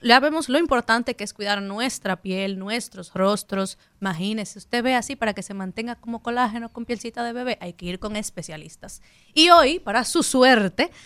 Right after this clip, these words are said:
nos acompaña Mariel Isa, dermatóloga, que justamente nos va a estar hablando de productos dermatológicos, en qué creer, porque con estas redes sociales ya uno no sabe nada.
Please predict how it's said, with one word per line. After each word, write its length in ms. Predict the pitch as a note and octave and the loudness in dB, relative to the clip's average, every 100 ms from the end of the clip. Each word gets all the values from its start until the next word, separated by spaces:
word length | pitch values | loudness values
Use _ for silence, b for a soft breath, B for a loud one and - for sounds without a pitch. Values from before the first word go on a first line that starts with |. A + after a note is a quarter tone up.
| B | B
nos 240 | - A3 - | -2 -2 6
acompaña 680 | D4 D4+ A#3+ G3+ G#3+ A3+ A#3 A#3 | 6 8 4 4 4 6 2 2
Mariel 480 | G3+ F#3+ A3 A#3+ - | 2 4 2 2 0
Isa, 400 | D4+ - F#3 - | 0 2 0 -2
dermatóloga, 1040 | F#3+ B3+ - C4 A3 G3+ - G3 F3+ F3 F3 | 6 8 8 6 4 2 4 4 4 2 -2
que 80 | A3 | -8
justamente 540 | E4 - D4 D4+ C4 | -16 -10 -8 -8 -8
nos 180 | A#3+ G#3 | -10 -4
va 60 | C4 | -4
a 60 | |
estar 240 | C4 - A#3+ | -4 -6 -6
hablando 360 | G#3+ G3 G#3+ | -6 -8 -6
de 100 | C#4 | -8
productos 580 | - C#4+ C#4+ - D#4 - B B - | -4 -2 -2 -2 -2 -2 B B 4
dermatológicos, 1120 | D#4 G4 F4 C#4 A3 A#3 G#3+ A#3 A3+ B3 - _ _ | 6 8 6 4 4 4 4 2 0 -2 -6 _ _
en 220 | G3+ F#3+ | -2 -2
qué 200 | E3+ G3 | -2 -6
creer, 500 | G3 A#3 B3 E4 A3 _ _ | -6 -4 0 -2 -2 _ _
porque 200 | F3 F3 | -12 -12
con 180 | E3+ F#3+ | -10 -4
estas 280 | F4 - E4+ | -2 -2 -6
redes 220 | C#4+ C#4 | -4 -4
sociales 460 | A#3 G3+ G3+ G3+ A3+ | -4 -6 -6 -6 -8
ya 160 | B3+ D#4 | -6 -6
uno 240 | C#4 G#3+ | -8 -12
no 160 | G3 F3+ | -14 -14
sabe 320 | F#3 F#3+ F3+ | -10 -8 -6
nada. 440 | E3+ D#3 - - | -8 -10 -14 -18